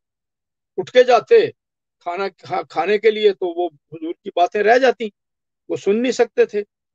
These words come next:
और दर्स इतना ईमान अफरोज था और इतना उनको मजा आ रहा था कि वो नहीं चाहते थे कि वहां से उठ के जाएं। अल्लाह ताला ने कश्फी हालत तारी की, ताज़ा खाना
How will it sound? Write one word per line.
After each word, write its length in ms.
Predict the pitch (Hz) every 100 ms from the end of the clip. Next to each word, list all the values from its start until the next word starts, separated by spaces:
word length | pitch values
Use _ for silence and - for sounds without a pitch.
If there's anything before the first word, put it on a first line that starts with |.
| _ _
और 200 | 185 202
दर्स 380 | 151 220 262 - -
इतना 520 | - 247 262 220 175 180
ईमान 340 | 175 196 220
अफरोज 420 | 214 185 208 247 -
था 60 | 208
और 180 | 214 202
इतना 460 | - 220 226 202 - _ _ _
उनको 240 | 208 208 208
मजा 260 | 151 180
आ 120 | 254 233
रहा 140 | 233
था 180 | 220 233
कि 140 | 233
वो 160 | 233 226
नहीं 140 | 240
चाहते 320 | 247 226 214 214
थे 160 | 202
कि 140 | 208 202
वहां 220 | 175 175
से 120 | -
उठ 180 | - -
के 120 | -
जाएं। 240 | - 110 _ _ _ _ _ _ _ _ _ _ _ _ _ _ _ -
अल्लाह 220 | 196 202
ताला 220 | 202 190
ने 120 | 202 208
कश्फी 400 | - 160 - 214
हालत 320 | 156 160 190 -
तारी 260 | 175 196
की, 280 | 202 240 349 _ _ _ _ _ _ _ -
ताज़ा 300 | 185 185 202
खाना 400 | - 175 180 196